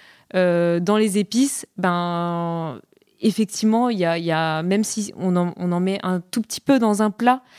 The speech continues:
mais nécessairement, ça va avoir un effet sur la digestion, ça va avoir un effet sur l'humeur, euh, la disposition des esprits, d'esprit.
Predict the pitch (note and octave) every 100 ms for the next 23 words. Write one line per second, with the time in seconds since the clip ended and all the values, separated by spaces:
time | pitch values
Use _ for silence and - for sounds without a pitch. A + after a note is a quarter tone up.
0 | - - - G3 G3 A3+ A3+ A#3 A#3 A3
1 | A3+ A3+ G3 F#3 F#3 F#3 G3 - G3+ F#3+
2 | F#3+ F3+ F3+ F#3+ F3+ - F3+ F#3 - -
3 | - F3+ F3+ F#3 F#3+ G#3 - A#3 - A3
4 | A3 A3 G3 F#3 F3+ - - - - F3
5 | F3 F3 F3 F3 F3 F3+ G#3+ - C4 A#3+
6 | A3+ B3+ B3 B3 A#3+ - A3 A3 F#3+ A3
7 | - - B3+